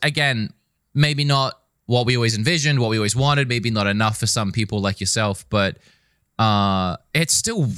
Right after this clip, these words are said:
getting really weird out there with some of the things they're doing. Um, something interesting I wanted to bring up was, and I found this really interesting. So in the trailer,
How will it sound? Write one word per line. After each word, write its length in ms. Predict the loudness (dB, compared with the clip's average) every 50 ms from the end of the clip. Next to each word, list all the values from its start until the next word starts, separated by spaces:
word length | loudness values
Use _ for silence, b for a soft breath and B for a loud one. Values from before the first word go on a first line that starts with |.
| -8 -10 0
getting 340 | 0 2 2 2 -2 -4 -4
really 420 | 0 2 2 2 4 2 2 0
weird 360 | 2 2 2 2 2 2 0
out 220 | 0 -2 -2 -2 -2
there 220 | -2 -2 -2 -2
with 140 | -2 -2 0
some 180 | 0 2 2
of 60 | 2 0
the 80 | 0
things 320 | 0 0 -2 0 0 0 0
they're 160 | 0 -2 -2
doing. 460 | -2 -2 -2 0 0 -2 -2 -4 -4
Um, 380 | -4 -2 -2 0 0 -2 -4 -4
something 380 | -4 -2 -2 -2 -2 -2 -4 -4
interesting 500 | -2 -4 -4 -2 -2 -2 0 0 0 0
I 60 | 0
wanted 260 | 0 0 2 2 0
to 80 | 0 -2
bring 260 | 0 0 0 0 0
up 220 | 0 0 -2 -2 -2
was, 380 | -2 0 0 0 -2 -4 -6 b b b b b b b b b b b b b b _ _ _ _ _ _ _ _
and 120 | 2 2
I 80 | 2 2
found 260 | 2 2 2 4 2
this 160 | 0 0 2
really 320 | 2 2 4 4 4 2 2
interesting. 600 | 0 0 0 0 0 0 0 -2 -2 -2 -2 -2
So 300 | -2 0 0 0 0 -2 -2 -2
in 160 | -2 0 0
the 100 | 0 -2
trailer, 640 | -2 -4 -2 2 2 2 2 2 0 0 0 -2 -4